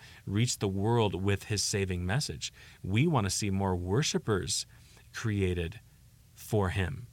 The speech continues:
because he deserves that. Then I saw that there's a huge teaching from Jesus, from the Holy Spirit, on our commitment to the local church that we're in, our commitment to the body, using our gifts,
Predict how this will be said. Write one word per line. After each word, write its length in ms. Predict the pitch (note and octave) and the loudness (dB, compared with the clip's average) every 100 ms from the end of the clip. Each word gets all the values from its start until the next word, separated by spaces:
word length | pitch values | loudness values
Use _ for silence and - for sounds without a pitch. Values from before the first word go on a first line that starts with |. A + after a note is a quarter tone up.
| - | -6
because 200 | G2+ G2 | -2 0
he 80 | |
deserves 480 | G#2 G2+ G2 C3 C#3+ | 0 0 0 2 0
that. 380 | - F2 - - - - - - - - | -2 -6 -10 -20 -20 -20 -20 -20 -12 -2
Then 460 | G2+ E3 G3 C3+ - - | 2 4 4 0 -4 -6
I 80 | G#2 | -4
saw 460 | - G#2 F2+ F#2 B2+ - - | 0 0 2 0 -4 -10 -6
that 160 | A2 G#2+ | -2 2
there's 180 | G#2 | 2
a 60 | G2 | 2
huge 880 | - - - C#3+ F3 F3+ C3+ G#2+ - - | -2 -8 -6 0 2 4 4 2 -4 -6
teaching 460 | - E3 - G2+ | -4 -4 -4 -4
from 240 | F#2+ G#2+ G2+ | -2 -2 0
Jesus, 320 | C3 A2+ F#2 | 0 0 -4
from 100 | G#2+ | -2
the 60 | |
Holy 180 | G#2+ B2 | 0 0
Spirit, 440 | G#2 - C#3+ G#2 - - - | -2 0 2 2 0 -14 -6
on 120 | G#2 G2 | -2 2
our 220 | A2+ C3 | 2 2
commitment 640 | - A2 A2 D#3+ C3+ G2+ | 2 0 2 0 -2 -2
to 80 | - | -4
the 120 | G#2 | -2
local 300 | G#2 A2+ G#2+ | 0 0 0
church 420 | F#2+ - C#3 F#3 - | -4 -2 -2 -4 -6
that 140 | E2 | -6
we're 160 | F#2 F2 | -4 -4
in, 160 | F2+ | -4
our 100 | F#2+ | -6
commitment 400 | - A#2+ B2+ A#2 | 0 0 2 0
to 60 | G#2+ | -4
the 80 | F#2 | -4
body, 320 | G2 D3 G2 | -2 -2 -2
using 400 | F#2+ G#2+ A#2 A2 | -2 0 0 0
our 100 | F#2+ | -2
gifts, 520 | F#2 C#3+ D3+ - - | -2 -2 -2 -4 -6